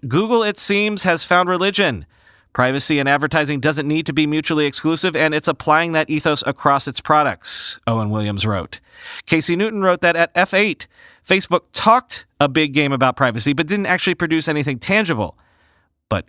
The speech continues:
Google at I O unveiled a slew of real-world features. Quote, "For Facebook, privacy is a talking point meant to boost confidence in sharing, deter regulators,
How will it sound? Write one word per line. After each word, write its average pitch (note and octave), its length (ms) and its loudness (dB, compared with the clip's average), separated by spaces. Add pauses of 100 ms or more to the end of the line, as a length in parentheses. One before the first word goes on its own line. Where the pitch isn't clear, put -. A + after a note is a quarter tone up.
(160)
Google G#3+ 420 2
at C3 160 0
I B2 220 2
O F#3+ 320 4
unveiled F3 400 2
a F3 120 2
slew G3+ 340 0
of F3 180 -2
real-world D3+ 580 0
features. C#3+ 760 0
Quote, C3+ 340 -2 (540)
"For E3 160 2
Facebook, G#3+ 420 0
privacy F#3 420 0
is E3+ 120 0
a D#3+ 100 0
talking E3+ 380 0
point F3 200 0
meant D3+ 220 0
to D#3 100 -2
boost C#3 280 -2
confidence C3+ 420 -2
in A2 140 -2
sharing, D#3+ 520 2
deter A2+ 320 -2
regulators, D#3 640 2